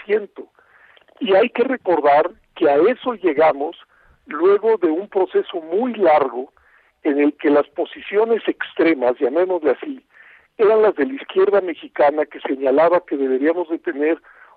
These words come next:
una fórmula de representación proporcional estricta, es decir, que si un partido obtenía veinte por ciento de votos, tendría veinte por ciento de escaños, y las posiciones entonces del pri,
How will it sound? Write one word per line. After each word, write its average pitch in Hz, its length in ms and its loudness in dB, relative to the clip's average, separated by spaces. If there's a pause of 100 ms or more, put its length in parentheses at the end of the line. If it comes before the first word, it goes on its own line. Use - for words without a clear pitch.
una 170 240 0
fórmula 165 560 0
de 135 120 0
representación 135 920 -4
proporcional 151 720 -2
estricta, - 640 -8 (460)
es 160 140 -6
decir, 170 300 -2
que - 120 -6
si - 100 -8
un 156 120 -6
partido 170 400 -2
obtenía 139 380 -4
veinte 143 300 -4
por - 240 -12
ciento 147 320 -6
de 143 60 0
votos, 156 420 -4
tendría 123 520 -6 (100)
veinte 120 340 -6
por 160 240 -10
ciento 147 380 -6
de 135 60 -6
escaños, 135 480 -4 (800)
y 240 340 -6 (160)
las - 240 -2
posiciones 190 720 -2
entonces 151 560 -4
del 147 160 0
pri, 165 360 -8